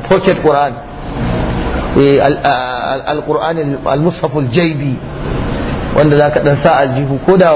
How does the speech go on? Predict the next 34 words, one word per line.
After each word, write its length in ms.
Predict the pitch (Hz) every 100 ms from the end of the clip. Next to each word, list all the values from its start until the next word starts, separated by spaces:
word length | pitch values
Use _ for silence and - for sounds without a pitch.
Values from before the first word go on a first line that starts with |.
| 143
wani 220 | 139 147 147
ɗan 160 | 165
abin 240 | 151 147 156
nan 120 | 143
ka 80 | 151
samu 260 | 139 139 139
wani 120 | 147
wuri, 220 | 151 151 151 - - - - -
ka 60 | 135
ta 120 | 240
tilawa, 460 | 208 254 226 202 127 - - - - - - - - - - - - -
ta 80 | 226
tilawa. 380 | 220 185 170 139
Shi 140 | -
ne 120 | 277
fa 120 | 254 208
abin 120 | 214
da 100 | 208 117 - - - - -
la 160 | 143 185
yakh-, 400 | 214 247 - -
la 160 | 156 190
yakhlaqu 480 | 208 - 202 196 190
min 200 | 175 160
kathrati 480 | 208 202 175 170 165 -
tirdad. 400 | - 135 139 120 - - - - - - - - - - - 143
Baya 340 | 233 240 185
tsufa 240 | 202 190
wai 140 | 196 208
saboda 320 | 220 196 175
yawan 240 | 185 190 170
maimaita 400 | 170 160 - 151
shi, 140 | - - - -
bai 120 | 208
tsufa. 340 | 190 147 135